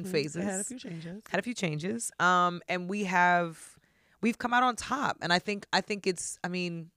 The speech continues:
Speaker 2: and I was telling you earlier too, that, uh, something I'm dealing, I'm working through in therapy now is the concept that life, you know, happens to, life has always happened to me in my favor. Like, it's
Speaker 1: Mm-hmm.
Speaker 2: happened for me. Life has never really happened to me. It's happened for me.
Speaker 1: Mm-hmm.
Speaker 2: Even things that I've, like,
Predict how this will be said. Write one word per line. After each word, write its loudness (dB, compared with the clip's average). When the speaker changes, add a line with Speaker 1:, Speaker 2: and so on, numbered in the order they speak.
Speaker 2:
and -2
I 0
was -6
telling -6
you -6
earlier -2
too, -8
that, -2
uh, -6
something -6
I'm -2
dealing, -4
I'm -6
working -2
through -4
in -4
therapy 0
now -4
is -4
the 0
concept 0
that 2
life, 2
you -6
know, -4
happens 0
to, -14
life 2
has -4
always 0
happened -6
to -8
me -6
in -8
my -6
favor. -4
Like, -4
it's -8
Speaker 1:
Mm-hmm. -2
Speaker 2:
happened -2
for -10
me. -14
Life -2
has -4
never -2
really 0
happened -2
to -10
me. -10
It's -12
happened -10
for -12
me. -20
Speaker 1:
Mm-hmm. -10
Speaker 2:
Even 0
things 2
that 4
I've, 6
like, 6